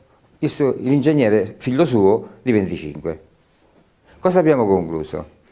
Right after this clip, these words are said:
Abbiamo un ingegnere in meno da una parte, un ingegnere in più nell'altro. Se noi non guardiamo quello licenziato e guardiamo solo quello assunto, diciamo che questa cosa serve all'assunzione dei giovani.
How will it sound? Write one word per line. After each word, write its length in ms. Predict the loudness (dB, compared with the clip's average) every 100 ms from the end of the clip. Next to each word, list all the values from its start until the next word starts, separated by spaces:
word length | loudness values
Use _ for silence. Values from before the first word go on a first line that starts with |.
| -16 -4
Abbiamo 560 | -4 0 -2 -2 -6 0
un 560 | 0 2 0 -2 -4 -4
ingegnere 560 | -2 0 0 2 2
in 140 | 0 0
meno 260 | -2 -2
da 80 | -4
una 120 | -6 -6
parte, 640 | -8 -8 -4 -4 -4 -12
un 180 | -4 -2
ingegnere 420 | 0 -2 -2 0
in 100 | 0
più 120 | 0 0
nell'altro. 680 | 0 -2 -6 -8 -10 -10 -10 _ _ _ -20 -20 -6
Se 160 | 0
noi 160 | 2 4
non 120 | 4
guardiamo 380 | 2 4 4 4
quello 220 | 4 2
licenziato 500 | 0 -2 -2 0 0
e 40 | -2
guardiamo 320 | -2 -2 -2
solo 180 | 0 2
quello 220 | 2 0
assunto, 540 | -2 -2 0 -2 -2
diciamo 440 | -4 0 2 2 2
che 140 | 0
questa 240 | -2 -2 0
cosa 220 | 0 0
serve 240 | 0 0
all'assunzione 420 | 0 0 -4 -6
dei 120 | -4 0
giovani. 440 | 0 0 -4 -8